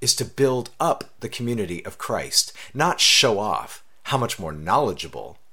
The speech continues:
I am. Of course, we have to be careful not to turn all of this into knowledge either.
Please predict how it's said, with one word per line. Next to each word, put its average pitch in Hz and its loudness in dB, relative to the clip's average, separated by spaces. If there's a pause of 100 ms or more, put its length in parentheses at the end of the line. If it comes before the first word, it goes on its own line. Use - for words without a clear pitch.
I 104 2
am. 82 -8 (1500)
Of - -10
course, 117 4
we 135 4
have 147 2
to 139 -6
be 135 0
careful - 0 (200)
not 143 0
to 143 -4
turn 143 2
all 120 4
of 95 -2
this - 6
into 131 0
knowledge 190 2
either. 139 0